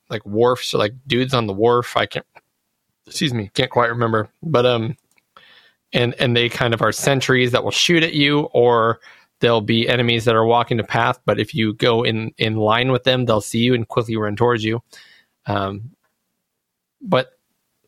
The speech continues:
it's kind of a bun-, it's basically like a game of robots, and you're just trying to collect everything on the path while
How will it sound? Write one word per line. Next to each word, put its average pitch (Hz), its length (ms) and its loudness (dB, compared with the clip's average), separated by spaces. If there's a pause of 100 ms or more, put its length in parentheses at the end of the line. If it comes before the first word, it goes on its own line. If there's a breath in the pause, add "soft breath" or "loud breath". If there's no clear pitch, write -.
(120)
it's 123 180 -2
kind 180 260 0
of 214 80 -4
a 185 40 0
bun-, 170 220 2
it's 131 180 0
basically 160 380 0
like 131 80 0
a 127 80 -4
game 127 240 2
of 113 140 0
robots, 131 500 0
and 110 100 0
you're 110 160 2
just 117 220 -2
trying 123 220 0
to 117 80 0
collect 135 320 -2
everything 139 220 2
on 139 120 2
the 139 60 2
path 127 420 0
while 110 420 2